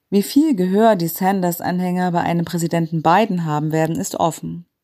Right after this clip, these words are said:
Auf seinem Nominierungsparteitag kommen mehr enttäuschte Republikaner als Demokratische Partei Linke zu Wort.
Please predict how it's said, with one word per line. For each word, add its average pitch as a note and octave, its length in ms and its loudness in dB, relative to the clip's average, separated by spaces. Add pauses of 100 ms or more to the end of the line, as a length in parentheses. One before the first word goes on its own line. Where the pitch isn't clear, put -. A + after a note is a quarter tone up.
(800)
Auf F3 100 2
seinem G3+ 260 4
Nominierungsparteitag F#3+ 1300 0
kommen F3 300 0
mehr G#3 180 4
enttäuschte G3+ 580 0
Republikaner E3 800 -2 (540)
als E3+ 280 2
Demokratische E3+ 640 0
Partei E3 420 -2
Linke G3 360 0
zu - 240 -14
Wort. - 400 -10